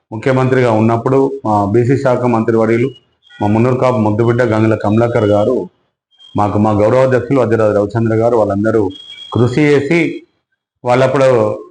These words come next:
మా సామాజిక వర్గానికి ఐదు ఎకరాల భూమి జోగు రామన్న గారు, ఆ, ఉన్నప్పుడు మాకు ఇప్పించడం జరిగింది. మాకు అది కొద్దిగా ఆ లోయలాగుండి మేము దాన్ని కట్టుకోలేకపోయినాము. దానిలో మాకు అప్పుడు ముఖ్యమంత్రి గారు ఐదు ఎక-, ఐదు కోట్ల రూపాయలు కూడా మాకు రిలీజ్ చేశారు, కానీ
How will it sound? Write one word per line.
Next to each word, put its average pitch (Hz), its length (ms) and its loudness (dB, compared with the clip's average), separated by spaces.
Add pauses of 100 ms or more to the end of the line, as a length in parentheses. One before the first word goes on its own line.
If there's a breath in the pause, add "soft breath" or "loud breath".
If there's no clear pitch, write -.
(160)
మా 117 260 0
సామాజిక 147 360 2
వర్గానికి 147 460 0
ఐదు 127 180 2
ఎకరాల 131 300 0
భూమి 135 420 0
జోగు 123 200 2
రామన్న 123 300 0
గారు, 123 380 0 (500)
ఆ, 104 60 0
ఉన్నప్పుడు 131 440 0
మాకు 120 440 0
ఇప్పించడం 127 380 0
జరిగింది. 113 500 0 (420)
మాకు 120 220 -2
అది 139 140 2
కొద్దిగా 156 360 2
ఆ 147 40 2
లోయలాగుండి 151 680 2
మేము 131 440 -4 (400)
దాన్ని 117 180 -4
కట్టుకోలేకపోయినాము. 151 1000 0 (360)
దానిలో 143 260 2
మాకు 156 320 0
అప్పుడు 143 260 0
ముఖ్యమంత్రి 139 540 0
గారు 143 160 2
ఐదు 123 180 2
ఎక-, 120 180 -2
ఐదు 117 260 2
కోట్ల 120 220 0
రూపాయలు 143 320 0
కూడా 143 120 2
మాకు 120 260 -2
రిలీజ్ 117 340 0
చేశారు, 123 340 -2
కానీ 131 240 -2